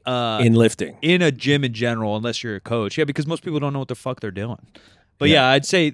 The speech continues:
Speaker 1: I'd say that's a big thing now, which is cool. You go to a meet and there's tons of cheering.
Speaker 2: Yeah.
Speaker 1: Uh, or even a gym here, you know, like,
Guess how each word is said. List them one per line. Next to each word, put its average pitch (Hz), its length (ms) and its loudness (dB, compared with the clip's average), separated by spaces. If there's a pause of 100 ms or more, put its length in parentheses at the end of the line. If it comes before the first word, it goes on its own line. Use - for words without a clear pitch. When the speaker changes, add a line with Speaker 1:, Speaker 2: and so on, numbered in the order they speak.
Speaker 1:
I'd 135 160 0
say 165 160 -2
that's 123 300 0
a 117 60 -8
big 123 340 -2
thing 113 260 -6
now, 98 380 -8 (140)
which 147 140 -2
is 156 80 -4
cool. 185 480 4
You 131 120 -4
go 139 100 6
to 131 60 2
a 113 80 0
meet 123 280 -2
and 113 80 -10
there's 104 200 -6
tons 123 200 -8
of 90 140 -16
cheering. 113 480 -4
Speaker 2:
Yeah. 107 240 2 (180)
Speaker 1:
Uh, 98 260 0
or 156 120 6
even 135 220 2
a 104 60 -2
gym 107 260 -2
here, 107 400 -4
you 101 120 -8
know, 98 140 -6
like, 98 160 -8